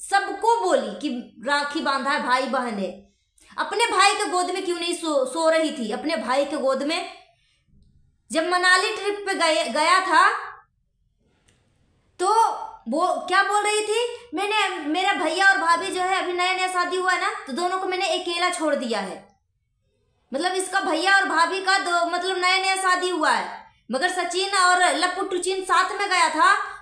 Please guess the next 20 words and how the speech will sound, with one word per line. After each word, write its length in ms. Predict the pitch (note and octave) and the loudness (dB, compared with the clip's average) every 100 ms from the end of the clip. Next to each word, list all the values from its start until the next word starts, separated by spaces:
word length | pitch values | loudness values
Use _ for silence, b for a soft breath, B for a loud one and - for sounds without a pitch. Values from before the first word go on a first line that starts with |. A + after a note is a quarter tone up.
| - | -6
तो 80 | |
वो 140 | E4 F#4+ | -4 0
कपल 320 | F4+ F4+ G4 | 0 0 0
नहीं 240 | G4 G4+ G4 | 0 -2 0
थे। 140 | D4 G3+ - - _ _ _ _ _ _ _ _ _ _ _ _ _ _ - | 0 -2 -8 -16 _ _ _ _ _ _ _ _ _ _ _ _ _ _ -6
मूव 240 | E4 F#4 | -4 -2
ऑन 220 | E4+ F#4+ G4 | 0 -2 -2
कर 120 | F#4 | -2
रही 200 | E4 D4 | 0 -2
थी 280 | B3+ D4 F#4+ | -2 -4 -2
तो 80 | F#4+ | -4
फिर 200 | F#4+ F#4 F4+ E4+ C#4+ - | -2 -2 0 0 0 -6
सचिन 400 | - F4 F4 F#4 | -6 -4 -4 -4
के 80 | F4+ | -4
नाम 200 | F4 F4 | -4 -2
का 100 | F4+ | -2
अंगूठी 320 | F4 D#4+ D#4+ F4+ | -2 -2 -4 -4
पहनने 320 | F4 E4 E4 | -2 -4 -6
की 100 | E4+ | -6
इसकी 580 | D#4+ E4+ F4 D4+ C4 | -8 -6 -4 -2 -2